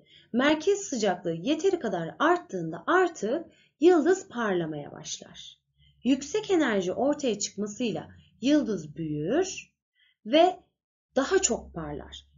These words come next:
İşte parlayan bu yıldız en büyük boyutuna ulaştığında kırmızı dev adını alır.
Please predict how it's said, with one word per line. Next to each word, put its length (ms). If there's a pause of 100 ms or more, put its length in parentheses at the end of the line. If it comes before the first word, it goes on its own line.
(140)
İşte 360
parlayan 840
bu 80
yıldız 680 (540)
en 640 (360)
büyük 500
boyutuna 540
ulaştığında 1080 (300)
kırmızı 600
dev 260
adını 360
alır. 440